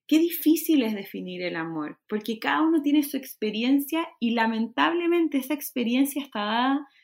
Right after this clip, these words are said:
por lo que viste en tus papás o no viste, y por los contenidos que consumiste. O sea,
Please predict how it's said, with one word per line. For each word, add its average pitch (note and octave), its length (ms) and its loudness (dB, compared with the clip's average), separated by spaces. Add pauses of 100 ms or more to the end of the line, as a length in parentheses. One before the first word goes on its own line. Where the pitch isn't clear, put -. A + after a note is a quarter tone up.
(140)
por G3+ 180 2
lo G3 100 -4
que G#3 100 -2
viste C4 500 0
en F#3 140 -10
tus F#3 120 -14
papás G#3+ 460 -2 (380)
o F#3+ 140 -6
no G#3 180 -2
viste, G#3+ 480 -4 (280)
y B3+ 120 6
por B3 180 4
los A#3+ 240 2
contenidos B3 800 2
que C4 140 2
consumiste. A3 960 -2
O G3 120 -8
sea, C#4 300 4